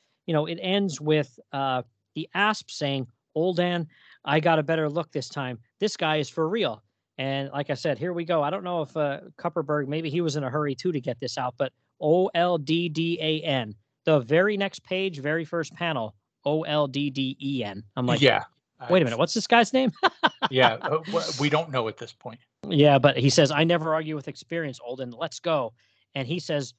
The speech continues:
Speaker 1: "But my
Speaker 2: But my
Speaker 1: paints, my canvases." Yeah, he's, he's really, like, you can tell he's, he is rendered enough, well enough there to d-, to tell he's distraught about this. And the Asp says, "Look, after we sell the Scarab, we'll sneak back if the coast is clear, we'll get them.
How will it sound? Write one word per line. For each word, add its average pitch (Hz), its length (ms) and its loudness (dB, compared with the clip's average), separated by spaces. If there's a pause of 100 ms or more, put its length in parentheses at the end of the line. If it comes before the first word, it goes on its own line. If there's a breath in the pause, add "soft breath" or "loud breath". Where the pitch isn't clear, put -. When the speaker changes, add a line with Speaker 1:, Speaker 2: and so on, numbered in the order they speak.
(160)
Speaker 1:
"But 190 100 -6
my 160 140 -4
Speaker 2:
But 156 60 -10
my - 60 -16
Speaker 1:
paints, 208 340 -4
my 151 100 -2
canvases." 196 800 -4
Yeah, 160 260 0
he's, 156 280 -4
he's 151 240 -4
really, 165 220 0
like, 139 260 0
you 147 80 -14
can 143 160 -8
tell 160 180 0
he's, 139 320 -4 (320)
he 262 140 2
is 302 160 2
rendered 247 320 2
enough, 208 280 -2 (140)
well 180 260 -2
enough 165 220 -4
there 165 220 -2
to - 140 -12
d-, 139 140 -10 (200)
to - 100 -14
tell 160 320 -6
he's 147 320 -10
distraught 170 640 -2
about 113 340 -6
this. 120 240 -8
And 123 120 -12 (380)
the 131 120 -4
Asp 135 260 -4
says, 135 240 -8
"Look, 143 220 -4
after 175 320 -6
we 214 120 -6
sell 185 220 -2
the 180 80 -4
Scarab, 156 420 -2
we'll 156 180 -4
sneak 202 600 -4
back 120 320 -6 (240)
if 147 140 -6
the - 80 -2
coast 170 280 2
is 165 140 0
clear, 160 380 2
we'll 143 220 4
get 160 280 4
them. 110 200 -4